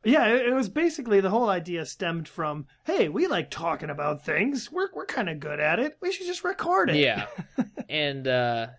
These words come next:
Speaker 2: and I, I constantly listen to podcasts at work and, and, you know, on set and stuff. So it seemed like the smart thing to do. And there,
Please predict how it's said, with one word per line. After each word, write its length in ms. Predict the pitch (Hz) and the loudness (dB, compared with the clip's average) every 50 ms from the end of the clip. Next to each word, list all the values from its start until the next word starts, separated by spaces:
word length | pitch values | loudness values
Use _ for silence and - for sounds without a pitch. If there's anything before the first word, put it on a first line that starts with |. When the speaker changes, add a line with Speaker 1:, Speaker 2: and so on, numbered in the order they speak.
| _ _ - | _ _ -10
Speaker 2:
and 100 | 120 113 | -4 -2
I, 280 | 123 131 110 117 117 | -2 -2 0 2 0
I 40 | 127 | 0
constantly 440 | 123 - - 117 110 - - 107 104 | 0 -2 -6 -6 -6 -8 -8 -10 -12
listen 200 | 101 - 107 98 | -12 -14 -14 -12
to 60 | - | -10
podcasts 360 | 107 104 101 - 101 - - - | -10 -8 -8 -10 -10 -10 -12 -12
at 60 | 82 | -12
work 300 | 95 101 101 - - - | -10 -10 -10 -10 -12 -14
and, 180 | - - 120 - - | -14 -16 -18 -18 -16
and, 200 | - 113 107 101 - _ _ _ _ | -16 -16 -16 -18 -20 _ _ _ _
you 100 | - 113 | -14 -12
know, 120 | 104 101 | -10 -10
on 160 | 104 107 107 | -10 -8 -6
set 320 | - - - 101 98 - - | -6 -6 -4 -4 -6 -8 -10
and 120 | - 107 | -12 -10
stuff. 320 | - - - 98 - - - | -8 -6 -4 -4 -6 -6 -6
So 300 | - - 107 104 104 - _ - - - - - _ _ _ _ _ _ _ _ _ - - - | -6 -4 -4 -4 -4 -8 _ -18 -20 -20 -20 -20 _ _ _ _ _ _ _ _ _ -6 -6 -2
it 140 | 127 131 135 | -2 0 0
seemed 280 | - - 151 156 156 | 2 2 2 4 4
like 200 | 151 147 147 147 | 4 2 2 2
the 260 | - 151 147 147 147 143 | 2 2 4 4 2 2
smart 280 | - - 139 139 139 | 0 0 -2 -2 0
thing 120 | - 156 147 | -2 -4 -2
to 60 | 139 | 0
do. 160 | 160 185 143 | 2 2 2
And 140 | 113 135 160 | 4 6 6
there, 120 | 175 175 | 6 6